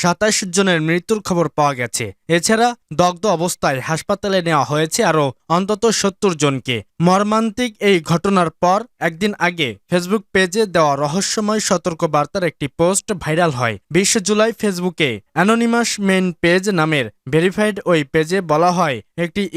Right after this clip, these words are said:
স্কুল ভবন ধসে পড়তে যাচ্ছে, যার ফলে বহু শিশু প্রাণ হারাবে। আমরা এক ভয়াবহ বিপর্যয় এগিয়ে আসতে দেখেছি। পোস্টে আরও বলা হয়, এই বিপর্যয়ের মূল কারণ হবে ভবনের অবহেলাজনিত রণবেক্ষণের অভাব। আমরা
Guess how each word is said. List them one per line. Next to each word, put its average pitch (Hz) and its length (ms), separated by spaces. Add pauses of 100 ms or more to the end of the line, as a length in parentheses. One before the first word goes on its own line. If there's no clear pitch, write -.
স্কুল 226 300
ভবন 208 200 (120)
ধসে 156 240 (100)
পড়তে 165 320
যাচ্ছে, 123 300 (280)
যার 170 200
ফলে 214 180 (140)
বহু 156 200 (120)
শিশু 165 260 (260)
প্রাণ 185 240 (100)
হারাবে। 131 380 (280)
আমরা 208 180 (180)
এক 220 60 (140)
ভয়াবহ 190 380 (160)
বিপর্যয় 165 520 (160)
এগিয়ে 190 300
আসতে 147 240 (120)
দেখেছি। 156 380 (240)
পোস্টে 208 340 (160)
আরও 170 120 (100)
বলা 160 260
হয়, 135 200 (240)
এই 180 160
বিপর্যয়ের 214 540
মূল 196 140 (160)
কারণ 170 200 (100)
হবে 165 220 (280)
ভবনের 190 380 (280)
অবহেলাজনিত 202 840 (200)
রণবেক্ষণের 202 720 (160)
অভাব। 143 220 (200)
আমরা 196 140